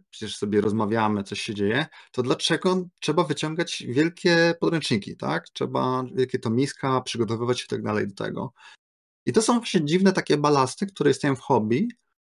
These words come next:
mm, takie, nazwijmy to artefakty, czy jakieś takie przekonania, które powodują, że, y,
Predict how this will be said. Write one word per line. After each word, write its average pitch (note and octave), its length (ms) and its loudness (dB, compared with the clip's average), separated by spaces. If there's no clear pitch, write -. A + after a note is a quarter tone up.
mm, A#2+ 380 -2
takie, G#2+ 480 4
nazwijmy B2 440 -2
to - 160 -12
artefakty, D3 880 -2
czy - 540 -8
jakieś - 260 -6
takie - 220 -2
przekonania, F3+ 560 -2
które A3+ 160 -4
powodują, G3 560 2
że, D3+ 800 2
y, C3+ 340 6